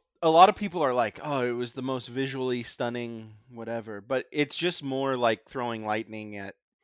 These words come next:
bad guys, and it had kind of a more interesting, you know, they tried to have, like, a sympathetic villain again or whatever. But, yeah, it's just, like, nothing, and then it's too much C G I,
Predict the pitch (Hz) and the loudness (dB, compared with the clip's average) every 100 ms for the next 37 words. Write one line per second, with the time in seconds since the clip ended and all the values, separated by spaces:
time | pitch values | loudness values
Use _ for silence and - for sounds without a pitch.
0 | _ 123 107 110 107 101 92 90 98 95 | _ -20 -10 -6 -6 -4 -6 -4 -6 -8
1 | - - 113 107 104 101 98 - _ _ | -14 -10 -6 -4 -4 -6 -12 -18 _ _
2 | _ _ _ _ _ _ _ 160 151 185 | _ _ _ _ _ _ _ -2 2 6
3 | 185 - 170 165 156 139 127 123 131 127 | 4 4 -2 2 2 0 -2 -2 -4 -4
4 | - 123 131 131 120 - 127 117 117 113 | -4 -6 -4 -6 -8 -4 -4 -2 -6 -8
5 | 110 113 - 135 123 120 120 139 117 117 | -12 -16 -10 -6 -2 -2 2 4 4 0
6 | 98 92 120 117 107 110 104 101 - 110 | -6 -10 2 4 4 0 -6 -6 -6 -8
7 | 104 117 101 98 107 101 101 98 92 98 | -6 -4 -4 -6 -8 -10 -10 -12 -10 -10
8 | 95 98 92 _ 107 101 98 92 95 92 | -10 -14 -18 _ -14 -10 -8 -8 -10 -14
9 | 127 _ _ _ _ _ _ _ _ _ | -16 _ _ _ _ _ _ _ _ _
10 | _ _ _ 147 135 123 - 147 143 131 | _ _ _ 6 6 4 0 4 6 6
11 | 139 214 208 247 139 113 113 - 127 120 | 0 -4 0 0 0 -2 -4 -4 -4 -4
12 | 120 113 117 117 113 113 120 113 - 127 | -6 -6 -4 -4 -4 -8 -12 -14 -10 -6
13 | 139 - - 117 104 104 101 101 | -4 -6 -8 -8 -4 2 4 4